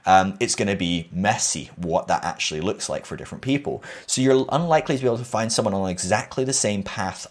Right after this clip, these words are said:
away from that faith group. But you are quite likely to be able to find people that have left that faith group. They know what it's like to leave and to start to figure it out on their own and to process that.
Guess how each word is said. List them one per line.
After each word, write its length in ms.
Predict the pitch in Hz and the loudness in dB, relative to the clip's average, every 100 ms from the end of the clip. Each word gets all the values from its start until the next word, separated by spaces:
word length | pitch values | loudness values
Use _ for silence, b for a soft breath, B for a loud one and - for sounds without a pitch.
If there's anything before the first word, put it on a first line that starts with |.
| - | -4
away 580 | 90 85 113 120 92 85 B B | -4 0 2 2 0 -4 B B
from 420 | - 95 90 90 B B - | 2 4 4 2 B B 2
that 280 | 87 - - | 2 2 -12
faith 380 | - 117 127 | -2 -2 -2
group. 260 | - 71 - - B B - 98 _ | -10 -12 -12 -20 B B -12 -12 _
But 460 | 151 156 - - - | 6 6 4 -2 -4
you 160 | 110 101 | 0 2
are 100 | 95 | 0
quite 460 | - - 139 196 | -2 4 4 4
likely 340 | - 73 - 78 | -4 -6 -8 -10
to 100 | - | -2
be 80 | |
able 120 | 90 85 | 0 0
to 80 | |
find 260 | - 87 87 | -4 -4 -4
people 240 | 101 - | -8 -6
that 160 | 90 85 | -4 -4
have 240 | - 82 | -2 -4
left 460 | 80 90 104 131 - | -2 2 2 2 -2
that 140 | - | -8
faith 140 | 95 - | -8 -12
group. 120 | - | -8
They 100 | 90 | -4
know 320 | 95 101 110 | -2 2 4
what 160 | 123 107 | 4 2
it's 160 | - | 0
like 220 | 92 95 - | 0 0 0
to 120 | 98 | -6
leave 380 | 95 110 101 90 | -4 -2 -2 -4
and 100 | 85 | -6
to 100 | 92 | -4
start 440 | - - 98 80 | -4 0 0 0
to 100 | - | -4
figure 300 | - 101 90 | -4 -4 -2
it 80 | 92 | -2
out 180 | 87 85 | 0 -2
on 120 | 87 | -2
their 160 | 82 82 | -4 0
own 300 | 95 101 90 | 0 0 -2
and 140 | 87 | -6
to 100 | - | -8
process 640 | - - 202 - - - | -8 2 2 2 -4 -6
that. 200 | - - | -6 -10